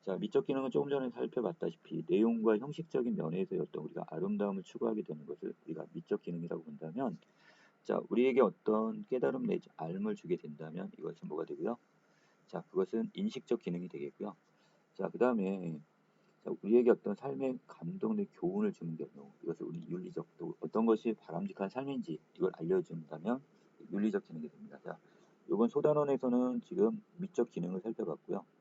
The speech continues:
그 일 다시 일, 이 단원에서 우리가 인식적 기능과 윤리적 기능을 살펴볼 겁니다.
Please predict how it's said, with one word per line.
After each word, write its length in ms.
그 120
일 140
다시 300
일, 180
이 80
단원에서 480
우리가 260
인식적 480
기능과 380
윤리적 320
기능을 260
살펴볼 320
겁니다. 460